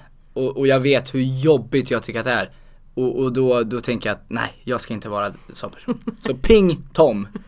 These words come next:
Speaker 2: <laughs>
Speaker 1: skärp dig.
Speaker 2: Just ping.
Speaker 1: Det är vidrigt. <laughs>
Speaker 2: Men får man börja med att fråga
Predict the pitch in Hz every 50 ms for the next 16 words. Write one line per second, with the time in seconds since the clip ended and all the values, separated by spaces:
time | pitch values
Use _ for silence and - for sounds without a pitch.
0 | - 247 - - - - - - - - - - 185 156 139 - - - 151 131
1 | - 269 - 320 320 - - - - - - - - 269 254 220 208 196 196 214
2 | 139 131 156 156 156 151 135 165 165 165 143 123 131 156 135 - - - - -
3 | - 240 190 - - - - - - - - - - - - 233 247 269 277 277
4 | 269 262 220 269 277 269 269 269 269 262 269 254 269 269 269 240 208 196 - 202
5 | 185 - - 226 202 175 165 156 175